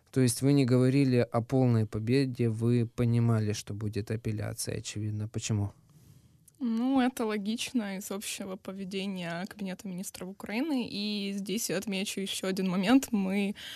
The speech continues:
Speaker 2: до сегодняшнего дня не говорили о поражении в апелляционной инстанции. Вы фактически будете первым, у кого выйдет материал относительно нашего проигрыша, потому что мы планировали об этом сказать, уже подав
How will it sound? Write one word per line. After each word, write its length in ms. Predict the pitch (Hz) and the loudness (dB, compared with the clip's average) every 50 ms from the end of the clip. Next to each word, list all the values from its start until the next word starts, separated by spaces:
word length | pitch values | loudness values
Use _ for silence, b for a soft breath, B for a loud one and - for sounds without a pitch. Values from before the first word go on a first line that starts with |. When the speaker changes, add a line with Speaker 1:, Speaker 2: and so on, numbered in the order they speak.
| B B B | B B B
Speaker 2:
до 160 | 196 185 220 | 4 6 6
сегодняшнего 800 | 240 - - 240 220 214 208 202 196 202 - - 233 190 190 196 | 8 8 8 8 8 8 8 8 6 4 4 2 2 4 4 4
дня 320 | 185 196 208 190 208 269 294 | 4 6 6 8 8 10 10
не 260 | 262 226 185 202 233 | 10 10 10 10 8
говорили 640 | 233 208 202 180 190 180 175 214 240 240 226 202 196 - | 8 8 6 4 4 2 2 4 4 4 2 2 0 4
о 120 | - 220 262 | 6 6 6
поражении 1040 | 254 - 226 180 165 196 185 180 208 202 226 254 247 233 208 202 196 196 202 196 B B B B B B B B | 6 6 4 6 6 4 2 4 4 8 10 10 10 10 8 6 4 4 2 2 B B B B B B B B
в 120 | - 185 190 | -4 0 0
апелляционной 720 | 208 196 - 214 214 214 - - 214 202 180 160 170 185 | 2 4 6 6 6 6 6 6 6 6 6 6 6 6
инстанции. 680 | 214 233 - - - 175 180 - 233 - - - 165 | 6 6 6 2 2 0 0 0 0 -2 0 -2 -2
Вы 240 | 165 175 185 202 233 | -4 -2 -2 -2 0
фактически 540 | - - 214 - - 240 - 247 - - - | 0 -2 -2 0 0 2 2 2 2 2 2
будете 380 | 226 202 226 214 247 226 - 208 | 2 2 4 4 4 4 4 2
первым, 480 | - - 240 247 285 254 226 220 202 | 2 4 4 4 4 4 2 2 2
у 60 | 208 | 0
кого 240 | - - 190 220 254 | -2 2 4 6 8
выйдет 420 | 220 226 247 233 196 220 214 - - | 8 8 8 8 6 4 2 2 2
материал 640 | 220 202 214 - - 208 208 208 208 226 233 240 220 | 2 2 0 0 0 0 2 4 4 4 4 4 4
относительно 960 | 185 185 190 - 208 190 - - 208 190 - - 185 185 185 185 180 170 180 | 4 2 0 0 -2 -4 -2 -4 -6 -6 -6 -6 -6 -4 -4 -2 -2 0 0
нашего 420 | 180 165 202 - - 208 180 180 | 0 0 -2 -2 -4 -4 -6 -6
проигрыша, 640 | - - - 160 - - - - - - - - | -4 -2 -2 -2 -2 -4 -6 -8 -10 -10 -12 -12
потому 240 | - - - - 175 | -14 -12 -10 -8 -8
что 300 | 208 - - - - - B B B B B B B | -8 -8 -6 -6 -6 -6 B B B B B B B
мы 200 | - 196 208 233 | -2 2 4 4
планировали 640 | 240 - 233 196 202 208 214 214 202 190 190 180 180 175 | 4 4 2 2 2 2 2 2 2 2 2 0 2 0
об 160 | 170 190 185 | 0 0 0
этом 260 | 190 190 - 196 185 | -2 -2 -2 -4 -6
сказать, 460 | 220 - - 220 226 262 285 330 - - | -6 -4 -4 -2 0 2 0 0 0 -2
уже 300 | 233 214 180 190 233 233 | -2 -2 2 2 2 2
подав 540 | 233 - 196 190 190 190 208 214 226 226 | 2 0 -2 -2 0 2 2 4 4 2